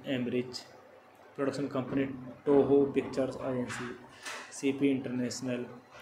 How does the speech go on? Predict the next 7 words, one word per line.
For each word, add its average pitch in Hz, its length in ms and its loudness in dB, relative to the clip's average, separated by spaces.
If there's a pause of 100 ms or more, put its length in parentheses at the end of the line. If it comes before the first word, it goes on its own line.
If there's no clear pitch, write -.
(200)
Jezo 131 440 2
Productions। 113 600 -6 (580)
Distributed 135 360 2
by 143 180 2
Toho। 135 460 2 (340)
Release 127 240 2
dates, 139 400 4